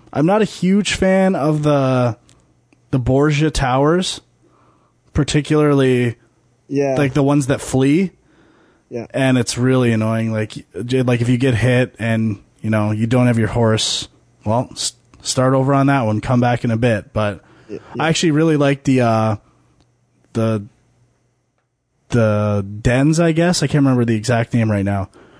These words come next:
Speaker 1: Where, like, the
Speaker 2: Oh, you know what? I actually
Speaker 1: the
Speaker 2: didn't
Speaker 1: wa-
Speaker 2: do any of those.
Speaker 1: Oh, really? I love those.
Speaker 2: Yeah.
Speaker 1: They're, like, really, I love platforming, and they're really heavy on platforming, and
Speaker 2: Yeah.
Speaker 1: Uh,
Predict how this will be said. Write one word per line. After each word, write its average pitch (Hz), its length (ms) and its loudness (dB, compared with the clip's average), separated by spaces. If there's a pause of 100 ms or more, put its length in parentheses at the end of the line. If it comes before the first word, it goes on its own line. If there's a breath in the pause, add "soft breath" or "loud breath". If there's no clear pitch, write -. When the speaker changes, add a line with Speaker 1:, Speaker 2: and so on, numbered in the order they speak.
(240 loud breath)
Speaker 1:
Where, 117 220 2
like, 110 360 -2
the 107 340 2
Speaker 2:
Oh, 101 60 0
you 151 80 -2
know 185 80 0
what? 180 100 -2
I 170 140 -4
actually 208 200 -4
Speaker 1:
the 143 100 0
Speaker 2:
didn't 147 180 0
Speaker 1:
wa- - 40 -20
Speaker 2:
do 135 60 -6
any 151 140 0
of 127 80 -2
those. 107 360 -12
Speaker 1:
Oh, 151 180 0
really? 135 260 2
I 143 100 0
love 143 260 -2
those. 123 180 2
Speaker 2:
Yeah. 143 140 0
Speaker 1:
They're, 156 80 2
like, 147 220 -2 (340 loud breath)
really, 165 400 2
I 151 140 -2
love 160 220 0
platforming, 156 640 0
and 131 100 2
they're 127 100 2
really 139 280 2
heavy 135 260 0
on 123 100 0
platforming, 139 840 0
and 110 420 0 (640 loud breath)
Speaker 2:
Yeah. 107 120 -8
Speaker 1:
Uh, 110 300 2